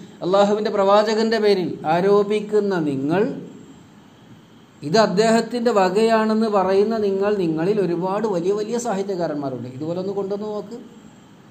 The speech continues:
അത് സാധ്യമല്ലെങ്കിൽ അതിനർത്ഥം എന്താ? ഇത് അദ്ദേഹത്തിൻ്റെ വകയല്ല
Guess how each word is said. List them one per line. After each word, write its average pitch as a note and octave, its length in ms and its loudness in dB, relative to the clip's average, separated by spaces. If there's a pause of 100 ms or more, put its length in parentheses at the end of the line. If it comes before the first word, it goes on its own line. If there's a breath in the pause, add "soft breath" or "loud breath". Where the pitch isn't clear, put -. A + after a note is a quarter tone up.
അത് D#3 200 -6
സാധ്യമല്ലെങ്കിൽ G#3+ 760 0
അതിനർത്ഥം G3+ 500 -2
എന്താ? G3+ 180 -4 (420)
ഇത് F3+ 140 2
അദ്ദേഹത്തിൻ്റെ G3 480 0
വകയല്ല F#3 340 2